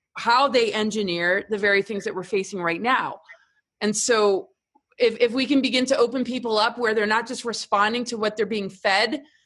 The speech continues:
and we can create a sacred space, then their true authentic self will emerge, which is encoded with their mission and their true calling. And, and, and they can jump over these hurdles a lot quicker. And, and, and very much like you're talking about, David, with,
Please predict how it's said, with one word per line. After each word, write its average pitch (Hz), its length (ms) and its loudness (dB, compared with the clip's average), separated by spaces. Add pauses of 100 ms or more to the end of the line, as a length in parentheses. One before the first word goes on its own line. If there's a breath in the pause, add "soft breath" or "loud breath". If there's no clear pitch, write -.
(280 soft breath)
and 220 120 0
we 226 80 0
can 233 320 -2 (500)
create 254 280 -2
a 240 40 0
sacred 240 640 -2
space, - 600 -2 (460 soft breath)
then 240 160 2
their 240 140 2
true 294 200 0
authentic 262 420 0
self 240 260 0
will 226 160 0
emerge, 208 580 2
which 220 220 -6
is 214 260 -4 (580 soft breath)
encoded 294 540 2
with 220 120 2
their 214 140 2
mission 233 400 0
and 202 140 -2
their 208 80 0
true 220 260 -8
calling. 180 560 -2 (460)
And, 220 120 -2
and, 226 240 2
and 233 160 0
they 233 100 2
can 233 220 -2
jump 254 280 0
over 247 200 2
these 226 240 -6
hurdles 214 340 -2
a 196 40 -8
lot 185 220 0
quicker. 175 480 -2 (540 soft breath)
And, 214 140 0
and, 208 300 0
and 208 360 0
very 220 220 2
much 220 220 -2
like 214 260 0
you're 220 220 -2
talking 208 240 -2
about, 175 180 -2
David, 185 300 0
with, 185 260 -6